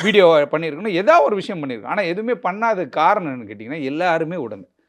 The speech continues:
பணம்னா எல்லாருமே அப்படி பட்டுன்னு போய் விழுந்துருவாங்க கீழே. எலெக்ஷன் டைமு கூட நீங்க எடுத்துட்டீங்கன்னு வச்சுக்கோங்களேன், எவ்வளோ பணம் கொடுக்குறாங்க, அந்த பணத்தெல்லாம் எடுத்துட்டு போய் மக்களுக்கு கூட கொடுக்குறது கிடையாது.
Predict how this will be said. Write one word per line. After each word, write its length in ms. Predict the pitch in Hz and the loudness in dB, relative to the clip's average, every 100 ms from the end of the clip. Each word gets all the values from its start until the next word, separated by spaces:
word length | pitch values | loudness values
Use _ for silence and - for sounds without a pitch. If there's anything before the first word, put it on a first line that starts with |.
| _ _ _ - | _ _ _ -4
பணம்னா 420 | 139 196 160 185 | 0 0 0 -2
எல்லாருமே 420 | 131 135 127 147 | -2 -4 -6 -8
அப்படி 200 | 127 131 | -10 -10
பட்டுன்னு 300 | 117 113 131 | -12 -10 -12
போய் 100 | 120 | -10
விழுந்துருவாங்க 500 | 120 120 110 95 87 | -12 -14 -14 -16 -18
கீழே. 240 | _ 107 101 _ _ _ _ | _ -14 -14 _ _ _ _
எலெக்ஷன் 360 | - 160 190 175 | -2 -2 0 0
டைமு 200 | 160 170 | 2 2
கூட 160 | 165 185 | -2 -2
நீங்க 200 | 175 151 | -2 -6
எடுத்துட்டீங்கன்னு 400 | 131 151 151 131 | -6 -8 -8 -8
வச்சுக்கோங்களேன், 540 | 127 104 120 156 107 _ _ | -12 -10 -8 -8 -10 _ _
எவ்வளோ 380 | 117 139 160 196 | -6 -4 0 -2
பணம் 320 | 190 170 175 | -2 -6 -6
கொடுக்குறாங்க, 360 | 147 123 104 92 | -8 -8 -10 -14
அந்த 180 | 147 147 | -8 -8
பணத்தெல்லாம் 320 | 131 156 170 | -6 -6 -6
எடுத்துட்டு 220 | 170 143 | -8 -8
போய் 120 | 160 160 | -8 -6
மக்களுக்கு 460 | 127 123 196 175 | -6 -4 -4 -2
கூட 60 | 175 | -4
கொடுக்குறது 320 | 151 147 120 | -4 -8 -10
கிடையாது. 320 | 110 101 - | -10 -12 -14